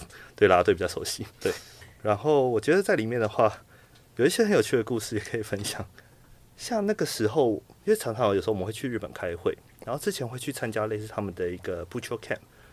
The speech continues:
呃，他们的 Bucho 在台湾有点像是部长，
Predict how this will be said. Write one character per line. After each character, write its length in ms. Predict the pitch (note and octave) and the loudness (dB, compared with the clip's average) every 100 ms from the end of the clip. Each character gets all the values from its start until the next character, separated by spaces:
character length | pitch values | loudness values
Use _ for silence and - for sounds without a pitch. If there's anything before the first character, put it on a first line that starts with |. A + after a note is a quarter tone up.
| - - | -20 -10
呃， 160 | - G2+ | -4 -2
他 140 | - | -2
们 80 | G3+ | 0
的 40 | |
Bucho 460 | C#3+ - - G#2+ F#2+ - - _ | 0 -2 -2 -2 -2 -8 -20 _
在 140 | - A2+ | -2 2
台 100 | A2 | 4
湾 140 | A2 | 4
有 60 | G#2 | 2
点 60 | |
像 160 | A2 A2 | -2 -8
是 100 | - | -6
部 220 | - F#2+ | -4 -4
长， 160 | - | -6